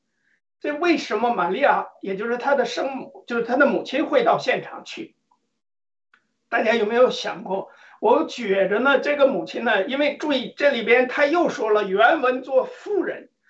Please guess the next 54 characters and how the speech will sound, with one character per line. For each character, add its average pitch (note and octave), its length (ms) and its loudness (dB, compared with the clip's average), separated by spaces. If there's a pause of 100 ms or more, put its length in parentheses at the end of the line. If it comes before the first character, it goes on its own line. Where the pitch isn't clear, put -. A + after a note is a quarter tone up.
(320)
在 D4 240 4
这 D4 140 -6
个 C4+ 100 2
约 D4 160 0
翰 D4+ 200 0
福 A3+ 120 -12
音 A#3 220 -6
也 A3+ 80 -4
好， F3+ 320 -4
在 A3+ 200 -2
这 G#3 140 -2
个 G#3 380 4
约 A#3+ 120 4
翰 B3 140 4
福 B3 80 -10
音 B3+ 100 -6
的 B3 120 2
第 B3 120 -4
二 B3 260 2
章， F#3+ 220 -4
我 F#3+ 80 -8
记 G3 160 -6
得 F#3 80 -6
还 F3+ 140 -8
是 F#3+ 100 -6
第 F#3+ 140 -6
三 G#3+ 240 -2
章 F#3 160 -2
就 G#3+ 160 0
有 E3+ 220 -4
过 A3+ 220 2
这 G#3 120 4
一 F#3 140 0
段。 - 260 -6 (340)
本 F3+ 200 -4
来 F#3+ 240 2
呢 C4 80 4 (540)
是 - 680 -4 (180)
耶 A#3+ 220 -4
稣 A#3+ 420 -10 (160)
原 F3 320 2
文 B3+ 160 2
就 B3+ 240 -6
称 C#4+ 320 -4
他 A3+ 160 4
母 F3+ 140 -4
亲， G#3 200 -8
记 C4+ 180 -4
得 A3 120 4
吧？ G#3+ 80 6
当 A#3 240 2
时 G#3+ 220 -2
是 G#3+ 180 -6
说 A#3 380 2